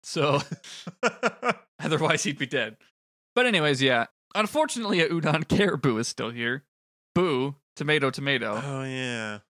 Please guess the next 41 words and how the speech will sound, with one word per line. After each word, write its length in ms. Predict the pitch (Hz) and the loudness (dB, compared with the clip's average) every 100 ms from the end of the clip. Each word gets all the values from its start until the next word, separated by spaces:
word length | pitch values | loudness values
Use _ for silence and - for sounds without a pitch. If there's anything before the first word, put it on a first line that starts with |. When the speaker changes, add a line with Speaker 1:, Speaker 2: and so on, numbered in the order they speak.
| - | -6
Speaker 1:
But 260 | 131 120 | -4 -4
you've, 180 | 147 165 - | -4 -6 -2
you've 260 | 160 214 | -2 0
already 300 | 123 98 98 | 0 -2 -6
forgotten. 680 | - - - 98 - 135 147 | -10 -12 -8 -8 -6 -10 -6
That's 220 | 123 143 - | -2 -2 -4
great. 300 | 143 - 156 - | -10 -6 -8 -6
Speaker 2:
<laughs> 640 | 277 285 254 - 339 - 381 - _ _ _ - 370 - | -8 -6 -14 -10 -10 -8 -12 -12 _ _ _ -16 -12 -4
Speaker 1:
But 100 | 190 | 0
ba-, 120 | 240 208 | 0 2
Speaker 2:
See, 60 | 185 | 2
Speaker 1:
yeah, 80 | |
Speaker 2:
I 40 | 151 | 2
Speaker 1:
he 60 | |
Speaker 2:
try, 120 | 214 190 | 2 0
I 40 | |
try 160 | 285 392 | 0 -4
not 120 | 370 | -2
to 100 | 214 | -2
think 320 | - 170 151 | -2 -6 -6
about 320 | 143 123 113 - | -4 -2 -2 -2
Carrot, 300 | 113 113 113 | -2 -2 -2
but 140 | - 156 | -4 -6
<laughs> 80 | 165 | -6
I 100 | 170 | -2
do 100 | 165 | 0
Speaker 1:
No. 60 | 180 | 0
Speaker 2:
not 120 | 165 | 0
like 280 | 135 127 - | 0 -2 -2
him. 240 | 123 123 - - | -6 -6 -12 -14
<laughs> 240 | 202 170 | -12 -8
He's, 180 | 180 160 175 285 427 - | -8 -8 -12 -14 -14 -10
he's 140 | 233 - | -8 0
unpleasant 720 | 196 247 - 185 160 160 139 | 0 -2 -6 -2 -2 -2 -6
to 80 | 139 | -6
look 280 | 123 123 139 | -6 -2 0
at. 180 | 139 - - | 0 0 0
<laughs> 220 | 202 147 | 0 0
Speaker 1:
Oh, 240 | 151 156 | -4 -4
he 180 | 143 170 | -6 -8
sucks. 600 | 170 - 147 135 - - | -10 -4 0 0 -4 -16